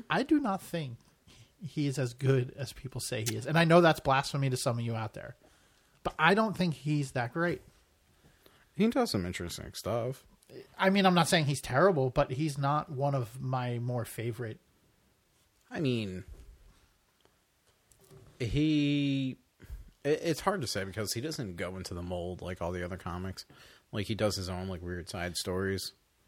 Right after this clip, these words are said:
Speaker 1: It's fine. It's fine,
Speaker 2: Um,
Speaker 1: but, like, his,
Speaker 2: but, like, the
Speaker 1: his
Speaker 2: Dark Knight series, like, I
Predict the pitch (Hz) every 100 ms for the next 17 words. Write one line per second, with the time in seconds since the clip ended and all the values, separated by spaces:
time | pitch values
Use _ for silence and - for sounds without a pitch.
0 | _ 240 208 - 294 247 123 98 - -
1 | _ _ - 165 101 247 - 117 180 185
2 | 180 - - - - 151 202 165 135 139
3 | 131 117 113 - 101 92 104 92 117 113
4 | 101 - 165 170